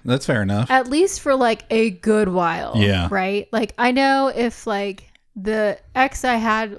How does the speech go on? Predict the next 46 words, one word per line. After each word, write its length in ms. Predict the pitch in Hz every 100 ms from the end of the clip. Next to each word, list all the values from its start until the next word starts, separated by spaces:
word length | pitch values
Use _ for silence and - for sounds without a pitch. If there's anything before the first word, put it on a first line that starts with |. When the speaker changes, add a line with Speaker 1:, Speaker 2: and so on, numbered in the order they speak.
| -
Speaker 2:
for 160 | 208
a 80 | 190
long 280 | 190 196 202
time 280 | - 196 196
before 240 | 180 185
I 60 | 185
dated 280 | - 202 190
Houston, 640 | 269 262 262 240 233 190
like, 300 | 185 180 - - _ _ _ _ _ _ _ _ _ _ _ _ -
he, 260 | 277 247
like, 340 | 240 226 220 -
he 280 | - 294
could 120 | 285 269
be 80 |
like, 220 | 254 233 -
"Oh 140 | 294 302
my 140 | 302
God, 400 | 277 269 262 262
I 360 | - 208 220 214
just, 260 | 214 220 -
um, 180 | 226 202
became 280 | 226 240
a 40 | 226
father 300 | 226 214 214
of 80 | 190
twins 500 | 208 208 214 202 196
and 100 | 202
I 100 | 196
got 180 | 196
married 280 | 202 208 208
and 80 | 202
everything's 360 | 196 190 202 190
wonderful 300 | 226 202 202
and 60 | 185
I'm 80 |
so 100 | 185
happy." 400 | 185 247 254 247
And 100 | 220
I 60 | 208
would 80 | 202
be 80 | 220
like, 80 |
Speaker 1:
Yeah. 180 | 214 196
Speaker 2:
"That's 220 | 233 349
awesome. 420 | 285 381 - 143 131
Like, 300 | 190 202